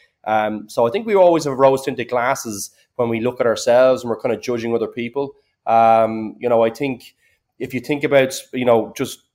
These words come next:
just life in general, you know, uh, liquefied natural gas and oil. So I think Qatar is the, in the top three liquefied na-, uh, natural gas producers in the world or exporters in the world. Uh, I think in the oil, uh, rankings, they're sixteenth or something like that, largest exporter in the world.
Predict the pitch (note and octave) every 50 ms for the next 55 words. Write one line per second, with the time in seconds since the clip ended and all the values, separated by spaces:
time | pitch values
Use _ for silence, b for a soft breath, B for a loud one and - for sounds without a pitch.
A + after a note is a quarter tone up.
0 | _ _ - F#3 F3 F3+ F3 E3+ E3 D#3+ D#3+ C3+ C3 D3 D#3 D#3+ D#3 C3 A2+ G#2+
1 | A2 A#2 B2 B2 A#2+ - - A2+ B2 A#2+ B2 C3 D#3 D3+ - C3 C3+ C#3+ C3 C3
2 | C#3 C3 C3 - B2 A2+ B2 A#2+ A#2 A#2 A2 G2+ - - - - - A2+ G#2+ G#2+
3 | G#2+ G#2 G#2 G#2 G2+ G2 - _ - C3 C3 B2+ A#2 G2 - - B2 A#2+ - E3+
4 | D#3+ E3 - - - - D3 D3 D3+ D3+ D3+ C#3+ C#3 B2+ C3+ - - C3+ C3+ C3+
5 | C3 C3+ C#3 C#3+ C3 B2+ - - E3 E3 D#3+ - - - D#3+ D#3 D3+ D3+ D3+ D3+
6 | D3 _ _ - C#3 D#3 D3+ D#3 - - D3 D3 C#3 C#3+ D3 - - C3+ C3 C#3
7 | D3 D3 C#3 - D3 C3+ - C#3+ C#3+ C#3+ C#3 - - C3 C3+ C#3+ C#3+ C#3 - C#3+
8 | C3 C#3 C3+ C3+ C3 C#3+ D3 D#3 D#3+ E3 D#3+ - B B B B B B B B
9 | B2+ C3+ C#3 C3+ C3+ - - D3 D3+ D3 D3 C3 C#3 C3+ C3 B2+ C#3 C#3+ D3+ D#3
10 | D#3 D3+ D#3 - _ _ _ _ _ b b b b b b - - A#2+ B2 B2+
11 | B2+ A#2+ B2 A#2+ C#3+ C3+ C3 B2+ B2+ C3 B2+ C3+ C#3+ D3 D3 D3+ D3+ D3 D3 D3
12 | D3 C#3+ C3+ B2+ - - - - C#2 F2 A#2+ B2 B2 B2 B2 B2 C#3 C#3 C#3 C3+
13 | C3+ C3 A#2+ A#2 C3 A#2+ A#2 - - D3 D3+ - - - D3 D3+ D3+ C3 D3 C#3
14 | - D#3+ C#3+ D3+ D3 C#3+ C#3+ D3+ D3 C#3+ C#3+ D3 D3 D3 C#3+ C3+ - D3+ D3+ -
15 | - - D3+ D3 D3 D3 C#3 C#3 C#3 D3 D3 C#3+ C#3 C#3